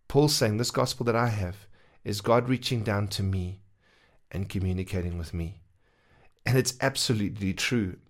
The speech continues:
And I can bank on it because it came from his mouth.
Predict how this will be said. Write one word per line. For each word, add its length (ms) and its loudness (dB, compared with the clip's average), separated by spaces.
And 120 2
I 60 6
can 240 0
bank 400 2
on 120 4
it 100 -4
because 340 -4
it 100 -4
came 240 -2
from 260 -6
his 280 -2
mouth. 340 -6